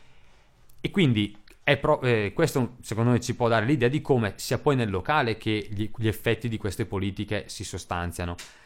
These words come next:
E quindi è anche abbastanza, eh, evidente come poi la crescita dei conflitti a livello locale,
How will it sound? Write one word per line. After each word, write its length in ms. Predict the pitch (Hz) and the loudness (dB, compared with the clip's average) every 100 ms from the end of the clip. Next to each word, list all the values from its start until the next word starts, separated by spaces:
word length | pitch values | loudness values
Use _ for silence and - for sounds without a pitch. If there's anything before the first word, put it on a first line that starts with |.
| _ _ _ - - | _ _ _ -20 -4
E 120 | 165 | -4
quindi 420 | 160 156 143 190 170 | 2 4 4 2 0
è 280 | - 120 104 | 0 2 2
anche 260 | 107 117 123 | 2 2 2
abbastanza, 520 | 110 101 - 107 101 | 0 0 0 -2 -2
eh, 800 | 85 95 92 87 87 82 80 - | -4 -2 0 0 -2 -4 -6 -6
evidente 540 | - 123 120 90 101 151 | -4 -2 0 0 0 0
come 240 | 127 104 | 2 0
poi 240 | - 117 | 2 2
la 120 | 95 98 | 2 0
crescita 380 | 117 117 - | 0 0 0
dei 120 | 120 107 | 0 0
conflitti 440 | 101 - 117 107 | -2 0 0 0
a 20 | |
livello 360 | 95 95 104 101 | -4 -2 -2 -2
locale, 600 | 98 - 92 87 80 | -2 0 0 0 -4